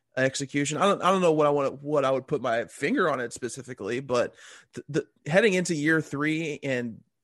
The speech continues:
we have f-, fifteen off-, scholarship offensive linemen now on the roster, and they can't even get to half where they trust on any given game situation. I am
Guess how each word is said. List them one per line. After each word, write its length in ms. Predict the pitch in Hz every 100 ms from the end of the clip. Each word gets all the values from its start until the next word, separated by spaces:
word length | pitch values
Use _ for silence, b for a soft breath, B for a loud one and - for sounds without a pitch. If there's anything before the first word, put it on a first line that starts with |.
| _ _ _ _
we 220 | 143 147 143
have 260 | 123 - -
f-, 160 | -
fifteen 380 | 202 175 175 165
off-, 200 | 143 - 151
scholarship 540 | - - 156 160 160 147
offensive 360 | 139 151 139 104
linemen 360 | 104 131 135
now 180 | 131 131
on 80 | 135
the 80 | 123
roster, 480 | 120 147 - 147 - B B B
and 560 | 143 139 135 131 127 120 - _ _ _
they 160 | 139 131
can't 220 | 160 156
even 240 | 151 139
get 200 | 131 131
to 80 | 123
half 640 | 107 - 117 117 135 -
where 460 | 131 113 120 117 113
they 160 | 117 117
trust 480 | - 120 123 -
on 180 | - 123 -
any 200 | 135 135
given 260 | 131 113 104
game 220 | 113 123
situation. 580 | - 117 143 - 175 175 B B B -
I 200 | 160 180
am 420 | 170 151 143 143